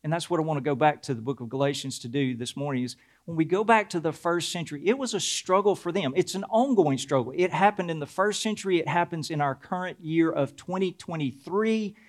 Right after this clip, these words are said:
It is always going to be a struggle for us to relate to people of other races and to relate to people from other ethnicities. But in Jesus Christ, we finally have this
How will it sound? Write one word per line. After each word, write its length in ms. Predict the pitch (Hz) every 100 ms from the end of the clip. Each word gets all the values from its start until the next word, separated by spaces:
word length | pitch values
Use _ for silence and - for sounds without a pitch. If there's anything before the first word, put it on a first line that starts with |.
| _ _ _ _ _ _ -
It 140 | 233
is 140 | 233 -
always 420 | 190 220 220 208
going 300 | - 185 190 -
to 100 | 160
be 200 | 170 160
a 60 |
struggle 540 | 156 - 180 180 170 151
for 280 | - 143
us 320 | 147 147 - -
to 460 | - 165 147 127 -
relate 560 | 160 156 160 175 214 -
to 100 | 190
people 420 | - 185 - 156
of 140 | 143 -
other 300 | 170 147 139
races 680 | 131 190 196 - 185 160 -
and 200 | 165 147
to 160 | - 143
relate 500 | 143 143 160 185 -
to 120 | 175
people 400 | - 165 156 151
from 200 | - 135
other 240 | 147 131 117
ethnicities. 1000 | 131 117 147 180 208 208 202 202 180 - _ _ _ _ _ _ _ 147
But 180 | 185 180
in 160 | 190 185
Jesus 500 | 156 233 247 233 -
Christ, 520 | - 220 165 147 156
we 100 | 170
finally 540 | - - 202 214 208
have 260 | 156 185 165
this 180 | 165